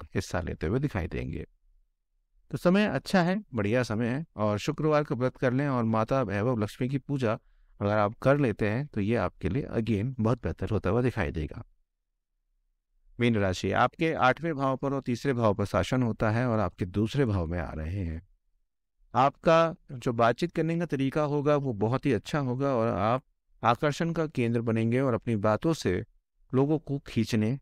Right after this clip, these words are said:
के काबिल रहेंगे। आप अपने जीवन में नई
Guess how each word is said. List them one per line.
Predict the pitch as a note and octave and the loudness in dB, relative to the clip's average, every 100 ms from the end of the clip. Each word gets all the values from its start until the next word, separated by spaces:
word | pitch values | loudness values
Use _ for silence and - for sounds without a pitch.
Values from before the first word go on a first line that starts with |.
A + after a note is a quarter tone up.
| - | -4
के | C#3 | -4
काबिल | - F#2 E2+ E2 | -2 -2 -2 -2
रहेंगे। | E2 F#2 D#2+ - - _ _ _ _ _ _ _ _ _ _ _ _ _ _ _ - | -2 -4 -6 -8 -12 _ _ _ _ _ _ _ _ _ _ _ _ _ _ _ 2
आप | C#3 D#3 | 4 4
अपने | C#3+ D#3+ D#3 | 2 0 0
जीवन | C#3 D3+ | 2 2
में | D3 B2+ C3 _ _ _ _ _ _ _ _ _ - | 2 0 -2 _ _ _ _ _ _ _ _ _ -4
नई | B2+ C#3+ E3 F3 | 2 4 2 0